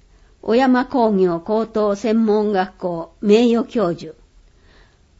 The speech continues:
コンドルと六華園、西洋建築が与えたインパクト。パネルディスカッション、コンドルが日本に残したもの。パネリスト、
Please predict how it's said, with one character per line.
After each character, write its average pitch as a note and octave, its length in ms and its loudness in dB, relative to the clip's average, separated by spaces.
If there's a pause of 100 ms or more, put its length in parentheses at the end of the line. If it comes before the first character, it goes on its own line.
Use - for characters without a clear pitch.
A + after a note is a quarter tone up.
(140)
コ C#4 160 0
ン D4 180 6
ド G3 140 2
ル F3+ 100 -4
と F3+ 220 -4
六 G3+ 340 -4
華 G#3 180 -2
園、 E3+ 360 -6 (560)
西 C#4 320 2
洋 B3+ 240 2
建 A#3 280 -2
築 G#3+ 280 -8
が F#3+ 240 -4
与 G3+ 260 -4
え F#3 40 -6
た F3 340 -10
イ A3+ 100 -2
ン B3+ 100 4
パ G#3+ 160 -8
ク - 140 -20
ト。 - 140 -16 (1900)
パ B3 160 0
ネ C#4 140 2
ル C4 160 -2
デ A#3+ 120 -2
ィ - 20 -4
ス - 160 -12
カ A3+ 100 -2
ッ A3+ 40 -4
シ - 220 -10
ョ F3 160 -8
ン、 F3 60 -18 (540)
コ C4+ 160 0
ン B3+ 140 4
ド F#3+ 120 0
ル F3 140 -2
が F3+ 160 -2
日 G#3 180 0
本 C4 300 2
に F#3 140 0
残 F3 320 -2
し - 120 -14
た E3+ 120 -10
も D3+ 160 -10
の。 D#3+ 200 -12 (1120)
パ A#3+ 140 0
ネ C#4 160 4
リ C4+ 140 0
ス - 160 -10
ト、 - 260 -6